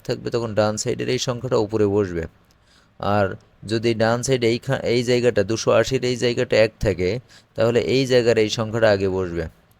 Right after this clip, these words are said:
কিন্তু এইখানকার এই সংখ্যাটা কখনোই আগে বসবে না, অর্থাৎ এই যে সাতের যে জায়গাটা,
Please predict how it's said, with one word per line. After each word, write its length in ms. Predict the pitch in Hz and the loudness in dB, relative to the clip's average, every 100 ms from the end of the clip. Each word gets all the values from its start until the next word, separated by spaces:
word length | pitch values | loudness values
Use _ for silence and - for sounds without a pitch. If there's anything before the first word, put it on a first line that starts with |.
| _ _ _ _ _ | _ _ _ _ _
কিন্তু 460 | - 131 135 104 123 - _ | -4 -4 -2 -2 -4 -10 _
এইখানকার 600 | - 120 123 139 139 135 | -2 0 0 -2 0 0
এই 100 | 123 | 0
সংখ্যাটা 520 | 113 120 110 117 117 120 | 0 -4 -4 0 2 2
কখনোই 560 | - 117 - 131 131 127 | 0 0 -2 -6 -2 0
আগে 240 | 107 101 | 0 0
বসবে 360 | 95 101 98 95 | 0 0 0 -4
না, 180 | 82 80 - | -4 -8 -12
অর্থাৎ 340 | 101 101 117 117 _ _ _ _ | -12 0 2 2 _ _ _ _
এই 160 | - 113 | -2 -2
যে 100 | 117 | -2
সাতের 500 | - 110 107 117 110 | 2 2 4 2 2
যে 140 | 110 | 0
জায়গাটা, 540 | 104 104 104 107 90 | 4 4 4 2 2